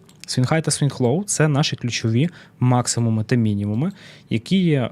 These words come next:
е, фактичними зонами, де зупиняється ціна під час першочергового руху та корекції. А саме тут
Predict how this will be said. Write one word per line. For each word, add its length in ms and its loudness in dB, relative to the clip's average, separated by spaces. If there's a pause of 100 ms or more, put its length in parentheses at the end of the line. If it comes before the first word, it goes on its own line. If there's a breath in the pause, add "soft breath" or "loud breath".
(100)
е, 80 -4
фактичними 600 -2
зонами, 360 0
де 140 2
зупиняється 600 0
ціна 420 -2 (380 loud breath)
під 120 0
час 260 -2
першочергового 840 -2
руху 420 -4
та 220 0
корекції. 500 -6 (680 loud breath)
А 160 -4
саме 280 0
тут 300 -2